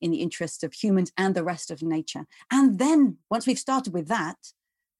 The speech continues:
and that's the donut diagram. Now let's ask ourselves, hmm, what kind of arrangements and designs? How could we use markets? How, what's the role of the state?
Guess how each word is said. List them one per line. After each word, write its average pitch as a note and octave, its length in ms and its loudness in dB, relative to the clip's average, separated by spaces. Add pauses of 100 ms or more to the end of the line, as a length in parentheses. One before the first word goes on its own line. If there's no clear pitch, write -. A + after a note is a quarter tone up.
(140)
and F3+ 120 4
that's F#3 220 0
the E3+ 80 -4
donut F#3+ 380 2
diagram. G#3 640 0 (680)
Now C4+ 600 4
let's G3+ 260 0
ask E3 240 -2
ourselves, D#3+ 420 -4 (140)
hmm, C4+ 260 0 (500)
what G4+ 260 -4
kind F4+ 420 0
of D4 100 0
arrangements C#4 760 2
and G3+ 100 0
designs? F#3+ 640 -2
How F#3 160 0
could F#3+ 180 -6
we G#3 80 -2
use G3 260 -2
markets? F#3 460 -2
How, F3 240 -4
what's - 200 -8
the A#3+ 100 -4
role A#3+ 160 0
of G#3 80 -8
the A3 60 -4
state? F#3+ 360 -2